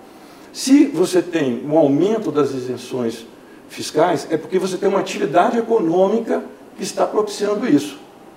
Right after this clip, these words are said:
Quando você tem uma guerra fiscal vigente e você tem, é, empresas que ficam,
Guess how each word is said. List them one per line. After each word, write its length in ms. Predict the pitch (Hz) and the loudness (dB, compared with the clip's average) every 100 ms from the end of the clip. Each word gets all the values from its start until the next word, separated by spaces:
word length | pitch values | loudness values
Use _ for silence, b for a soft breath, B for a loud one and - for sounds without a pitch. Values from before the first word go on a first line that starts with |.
| - - - - | -20 -20 -20 -8
Quando 240 | 180 233 226 | 0 2 2
você 280 | 208 170 165 | 0 2 2
tem 320 | 139 117 95 - - | 2 -2 -4 -12 -4
uma 160 | 135 | -2
guerra 280 | 120 180 214 | 2 2 2
fiscal 380 | 214 - 185 175 | -4 -8 0 0
vigente 460 | 165 135 107 92 - | 0 -4 -6 -8 -4
e 60 | 139 | -2
você 300 | 156 160 175 | 0 0 -2
tem, 360 | - 113 98 - B B - | 0 -4 -4 -12 B B 0
é, 240 | 113 117 | 2 4
empresas 500 | 160 - 139 113 107 | 2 4 4 4 2
que 120 | - 143 | -4 -2
ficam, 420 | 165 165 113 | 0 0 -2